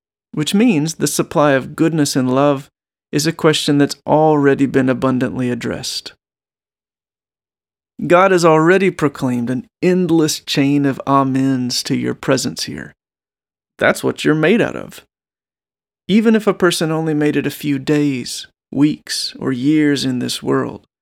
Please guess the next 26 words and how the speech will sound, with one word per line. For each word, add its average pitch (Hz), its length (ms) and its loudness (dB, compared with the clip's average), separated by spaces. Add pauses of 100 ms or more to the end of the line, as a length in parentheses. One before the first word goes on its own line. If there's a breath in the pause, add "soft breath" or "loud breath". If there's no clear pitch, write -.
(360)
that - 240 -4
chain 156 400 0
of 135 100 -2
amens 135 580 -2
will 113 140 -6
go 117 240 -4
on. 120 400 -10 (1120)
But - 140 -6
for 190 240 4
those 160 260 2
of 139 140 0
us 135 180 0
here, 135 440 -6 (840)
now 180 280 0
what? 123 340 -8 (1120)
What 165 140 2
happens 165 400 -2
next? - 640 -6 (1900)
Well, 151 100 -6
next, 180 560 -2
we 151 160 0
open 175 340 2
our 165 160 0
eyes 131 380 0
and 135 160 -2
ears. 135 640 -4